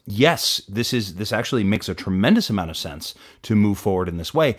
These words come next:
but you gotta be strong behind it. You gotta sell it," which is, you're not, he, he gave a tweet yesterday basically saying it's telling McConnell, it's putting a big middle finger up to McConnell and saying, "Do it straight or you don't get to do it."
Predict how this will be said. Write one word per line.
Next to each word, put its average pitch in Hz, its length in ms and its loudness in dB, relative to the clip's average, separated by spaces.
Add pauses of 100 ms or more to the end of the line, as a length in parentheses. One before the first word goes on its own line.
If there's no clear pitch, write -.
(140)
but 113 140 -2
you 113 60 0
gotta 123 200 6
be 113 80 2
strong 117 400 2
behind 98 380 -2
it. - 220 -16
You 107 100 -4
gotta 107 180 0
sell - 360 -2
it," - 80 -18 (320)
which 107 180 -2
is, 98 220 0 (180)
you're 117 320 2
not, 127 400 4
he, 110 300 -2
he 107 380 -4
gave 117 360 -4
a 101 60 -4
tweet 131 360 -6
yesterday 104 340 -2
basically 98 340 -4
saying 98 240 -6
it's 92 200 -12
telling 131 320 -2
McConnell, 110 480 -2 (280)
it's 98 120 -4
putting 110 220 0
a 87 60 -2
big 120 240 2
middle 117 220 4
finger 98 300 0
up 95 100 -2
to - 100 -8
McConnell 95 340 -4
and 85 100 -10
saying, 90 280 -6
"Do 123 160 4
it - 100 0
straight 101 400 0
or 87 60 -8
you 90 160 -4
don't 90 180 -2
get - 140 -10
to - 80 -12
do 69 200 -12
it." - 120 -18